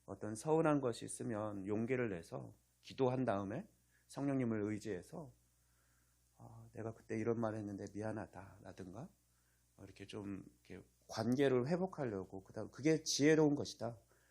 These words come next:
어, 계속 마음에 무겁게 답답하게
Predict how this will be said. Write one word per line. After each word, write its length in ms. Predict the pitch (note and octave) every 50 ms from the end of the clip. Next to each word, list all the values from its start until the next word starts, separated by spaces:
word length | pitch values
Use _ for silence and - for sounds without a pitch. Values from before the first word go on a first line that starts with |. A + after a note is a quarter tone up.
| _ _ _ _ _ _ _ _ _ -
어, 360 | - - - A2+ G#2+ A2 A2+ - - - - _ _ _ _ _ _ _ _
계속 300 | - - B2+ A#2 B2+ A2+
마음에 420 | F#2+ G2 A2 A#2+ B2 A#2+ A#2+ A#2+ A2+
무겁게 960 | F#2 G2+ G#2 A#2+ A#2+ - - - - A2+ A2+ A2 A2 A2 G#2+ A2 A2 A2 G#2+ - _ -
답답하게 920 | - - - _ - A2+ G#2+ - A#2 A2 G#2 G#2+ G#2 G#2 G2+ G2+ G2+ G2+